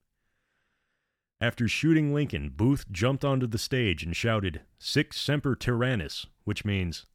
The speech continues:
"Thus always to tyrants," and fled the theater.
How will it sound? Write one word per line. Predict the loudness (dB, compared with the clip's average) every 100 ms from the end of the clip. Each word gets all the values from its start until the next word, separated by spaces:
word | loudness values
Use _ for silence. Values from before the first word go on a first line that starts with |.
| _ _ _ _ _ _
"Thus | -2 0
always | -2 -2 0 0 -4 -8
to | -14 -8
tyrants," | -2 -2 -2 -6 -14 -20 _ _
and | -4 -4
fled | -2 -4 -4
the |
theater. | -4 -2 -2 -4 -12